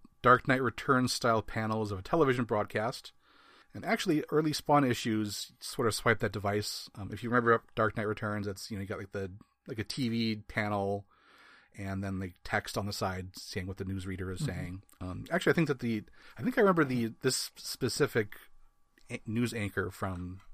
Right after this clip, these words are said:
Speaker 1: an early issue of Spawn, but I did not double
Speaker 2: Yeah.
Speaker 1: check.
Speaker 2: Looks familiar, yeah.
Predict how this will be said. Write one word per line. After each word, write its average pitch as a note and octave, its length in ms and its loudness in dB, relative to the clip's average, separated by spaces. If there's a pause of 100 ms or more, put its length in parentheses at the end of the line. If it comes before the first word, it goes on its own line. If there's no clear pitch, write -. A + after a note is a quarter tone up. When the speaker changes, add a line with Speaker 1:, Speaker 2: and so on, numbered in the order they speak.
Speaker 1:
an F2 60 -10
early F2+ 220 -12
issue F#2 180 -12
of - 100 -14
Spawn, F2+ 360 -10
but E2+ 200 -8 (680)
I B2 40 0
did B2 120 4
not A#2 160 2
double A2+ 160 4
Speaker 2:
Yeah. A2 80 2
Speaker 1:
check. G2 220 -2 (540)
Speaker 2:
Looks B2+ 360 -2
familiar, G#2+ 480 -6
yeah. A#2+ 160 -8